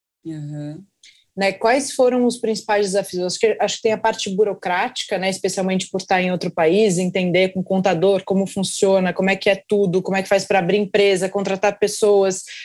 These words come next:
Speaker 2: entender
Speaker 1: Sim.
Speaker 2: o regime trabalhista, né, de um, de um novo país. Mas, num geral, assim, quais foram os principais desafios, até emocionais, sabe? De assumir risco. Coloca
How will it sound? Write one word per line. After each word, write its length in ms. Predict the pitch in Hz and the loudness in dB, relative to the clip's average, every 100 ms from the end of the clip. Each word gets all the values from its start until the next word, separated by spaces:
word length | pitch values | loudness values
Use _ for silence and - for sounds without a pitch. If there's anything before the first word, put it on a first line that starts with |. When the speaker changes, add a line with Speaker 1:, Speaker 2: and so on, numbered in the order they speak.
| - | -8
Speaker 2:
entender 600 | 202 202 202 196 220 220 | -4 0 2 4 4 2
Speaker 1:
Sim. 20 | - - - | -2 -10 -2
Speaker 2:
o 60 | 185 | 2
regime 340 | 202 202 214 | 2 2 0
trabalhista, 840 | 214 190 196 185 220 254 - 202 | 0 0 0 2 0 0 -2 -2
né, 200 | 202 214 | 0 0
de 160 | 180 196 | 0 -2
um, 240 | 190 180 | -4 -6
de 100 | 180 | -2
um 80 | 190 | 0
novo 260 | 185 180 170 | 2 0 0
país. 560 | 180 180 226 277 - - - - - _ 208 | 2 4 4 0 -4 -12 -14 -16 -18 _ 0
Mas, 540 | 214 220 185 - - - | 2 2 0 -8 -8 0
num 260 | 240 269 302 | 4 4 4
geral, 640 | 262 254 214 233 302 254 | 4 2 4 2 2 2
assim, 480 | 196 - 262 254 240 | 0 -2 -2 -2 -4
quais 280 | 247 277 294 | -4 -4 -4
foram 360 | - 277 277 269 | -4 -2 -2 -4
os 100 | 254 | -6
principais 560 | 233 240 - 247 277 | -6 -6 -4 -4 -4
desafios, 640 | 254 240 226 - 240 240 | -2 -2 -2 -2 0 2
até 680 | 208 208 247 320 285 226 - _ _ _ - | 0 0 2 2 2 2 -2 _ _ _ -2
emocionais, 880 | 214 233 247 - 240 202 175 156 151 | 0 0 -2 -2 0 0 0 -2 -2
sabe? 380 | 196 214 202 202 | 0 0 0 -2
De 320 | 165 214 208 - - - | -2 -2 -2 -6 -20 -4
assumir 420 | 214 - 240 226 | -4 -2 0 2
risco. 880 | 220 220 220 208 - - 208 196 190 - _ - | 2 2 4 2 0 -4 2 2 2 -6 _ 0
Coloca 400 | 202 240 285 | 2 2 0